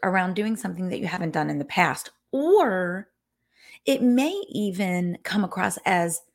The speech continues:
psychosomatic symptoms. So I ask my business builders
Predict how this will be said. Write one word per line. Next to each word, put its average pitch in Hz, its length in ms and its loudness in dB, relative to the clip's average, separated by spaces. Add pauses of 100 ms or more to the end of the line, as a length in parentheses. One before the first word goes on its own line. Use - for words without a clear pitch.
(360)
psychosomatic 175 1300 2
symptoms. - 960 -8 (360)
So 175 440 2
I 175 260 6
ask 170 400 0
my 156 580 -2 (160)
business 170 440 0
builders 156 540 -2